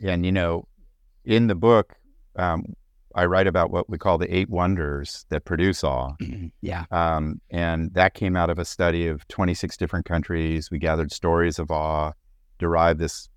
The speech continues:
Speaker 1: taxonomy or classification. And, and we've already been talking about, you know, paintings and nature and,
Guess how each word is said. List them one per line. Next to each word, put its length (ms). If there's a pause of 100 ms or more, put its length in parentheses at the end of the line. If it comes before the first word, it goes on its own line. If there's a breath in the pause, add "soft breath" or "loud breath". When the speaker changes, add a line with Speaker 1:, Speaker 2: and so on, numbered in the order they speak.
(140)
Speaker 1:
taxonomy 560
or 80
classification. 840
And, 200
and 100
we've 120
already 220
been 140
talking 340
about, 320
you 120
know, 260 (600)
paintings 800
and 140
nature 640
and, 240